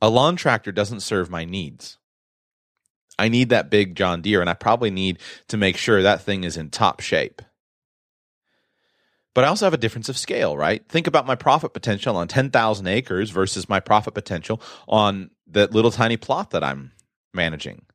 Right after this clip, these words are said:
There's probably a little bit of a difference as far as what percentage of my profit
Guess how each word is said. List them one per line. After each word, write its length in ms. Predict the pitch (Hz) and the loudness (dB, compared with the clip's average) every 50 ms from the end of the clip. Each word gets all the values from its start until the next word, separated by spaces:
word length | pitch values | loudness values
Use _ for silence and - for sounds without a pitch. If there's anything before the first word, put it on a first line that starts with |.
| _ _ _ _ _ _ _ _ _ _ _ _ _ _ _ _ _ - | _ _ _ _ _ _ _ _ _ _ _ _ _ _ _ _ _ -2
There's 120 | - 120 - | -2 -2 -2
probably 460 | - - 147 143 156 190 175 180 165 | 2 4 4 4 4 4 4 4 4
a 60 | 143 | 4
little 280 | 123 113 113 127 151 160 | 6 6 4 6 6 4
bit 140 | 170 160 | 4 2
of 100 | 160 131 | 0 0
a 40 | 131 | -2
difference 480 | 107 101 127 139 - - 120 98 90 - | 2 4 2 2 4 2 -2 -2 -2 -4
as 100 | 98 - | -6 -2
far 220 | - 107 104 101 | 2 4 4 6
as 200 | 95 90 85 - - - | 6 4 2 -2 -10 -10
what 360 | 104 95 92 113 127 - - | -6 2 2 2 2 2 -4
percentage 420 | - 143 131 - 135 123 113 101 | -12 -10 -6 -6 -4 -4 -4 -6
of 100 | 95 92 | -8 -6
my 120 | 87 90 87 | -6 -6 -6
profit 580 | _ - - 139 147 139 - - 80 76 _ | _ -4 -2 0 0 0 0 -4 -6 -6 _